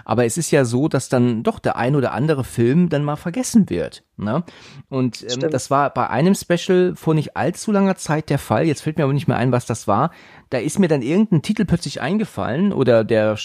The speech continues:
Speaker 1: den hab ich dann irgendwie gesehen, irgendwo stand er, lag er, was auch immer, wo ich mir dachte, „Ach Gott, das hättest du doch im Special noch reinnehmen müssen. Shit, total vergessen.“ Und dann hätte der auch sogar eher Platz zwei oder sogar eins erreicht, als der, den ich dann nannte,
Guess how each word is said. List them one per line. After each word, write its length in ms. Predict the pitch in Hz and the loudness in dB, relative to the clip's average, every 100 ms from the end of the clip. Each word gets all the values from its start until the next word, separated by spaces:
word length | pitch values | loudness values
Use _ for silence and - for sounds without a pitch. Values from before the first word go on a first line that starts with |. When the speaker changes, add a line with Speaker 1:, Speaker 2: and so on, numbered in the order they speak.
| - | -12
Speaker 1:
den 340 | 110 101 107 135 | -12 -6 -2 -2
hab 80 | |
ich 80 | 147 | -2
dann 100 | 123 | -2
irgendwie 320 | 131 135 113 | 0 0 0
gesehen, 640 | 110 107 120 143 107 101 101 | -4 0 4 4 4 2 -4
irgendwo 320 | 110 135 110 104 | -2 0 0 -2
stand 340 | - 123 131 | 0 2 2
er, 160 | 101 101 | 2 4
lag 240 | 117 135 | 4 4
er, 100 | 101 | 0
was 160 | 123 - | -2 -4
auch 80 | |
immer, 200 | 151 135 107 | 0 2 4
wo 80 | 120 | 2
ich 100 | 131 | 2
mir 60 | |
dachte, 260 | 127 123 - | 0 0 -4
„Ach 480 | - 135 123 120 - - | -2 0 0 0 -4 -2
Gott, 300 | 139 120 135 | 0 0 -2
das 120 | 127 | -4
hättest 180 | 123 123 | -6 -4
du 20 | |
doch 120 | 117 | -2
im 120 | 113 | -2
Special 400 | 110 - 113 117 | -4 -4 -6 -2
noch 160 | 110 104 107 - | -2 -2 -4 -2
reinnehmen 420 | 113 107 92 104 | 0 2 0 -2
müssen. 360 | 110 - 123 - | -2 -4 -6 -8
Shit, 440 | - - 120 - - _ - - | -12 -6 -6 -6 -14 _ -14 -6
total 300 | 123 117 110 | 0 2 2
vergessen.“ 520 | 117 117 117 127 147 - - - - 131 - | 2 2 2 2 2 -2 -20 -20 -20 -16 -2
Und 480 | 127 123 123 - - | 2 2 0 -2 -2
dann 180 | 120 120 | 2 2
hätte 260 | 139 131 | 2 0
der 220 | 113 131 | 2 4
auch 100 | 127 123 | 2 0
sogar 300 | 120 120 110 | 0 2 2
eher 200 | 127 127 | 2 0
Platz 340 | - 110 - | -2 -4 -6
zwei 200 | - 113 | -4 0
oder 160 | 117 113 | 0 0
sogar 240 | 113 107 | 2 2
eins 300 | 90 110 110 | 4 2 2
erreicht, 560 | - 107 113 127 - - _ | -2 0 2 2 0 -16 _
als 260 | 120 107 - | -8 -6 -2
der, 200 | 123 117 | 0 0
den 160 | 120 120 | 0 0
ich 140 | 107 | 0
dann 320 | 113 107 104 _ _ | 0 0 0 _ _
nannte, 600 | 110 120 165 208 123 - | -2 4 6 6 4 0